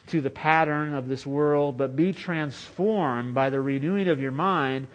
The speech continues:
Then you'll be able to test and approve what God's will is, His good, pleasing, and perfect will." I mean, look at it there. You've got the living sacrifice, you've got the,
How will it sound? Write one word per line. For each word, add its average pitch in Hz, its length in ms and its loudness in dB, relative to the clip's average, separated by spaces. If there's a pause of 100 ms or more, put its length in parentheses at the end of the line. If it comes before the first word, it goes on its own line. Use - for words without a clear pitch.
(260)
Then 214 320 6
you'll 202 140 8
be 175 160 6
able 175 180 4
to 143 80 -6
test 196 420 2
and 165 80 -2
approve 170 360 0
what 156 200 2
God's 151 340 2
will 185 280 4
is, 113 260 2 (220)
His 160 200 6
good, 170 580 4
pleasing, 160 480 4
and 143 160 -8
perfect 151 340 2
will." 156 320 2
I 156 80 4
mean, 156 260 0
look 202 160 6
at 233 80 8
it 190 160 4
there. 165 300 4 (400)
You've 151 180 6
got 170 300 6
the 151 160 4
living 165 340 2
sacrifice, 175 800 4
you've 147 120 -4
got 156 180 2
the, 147 160 -2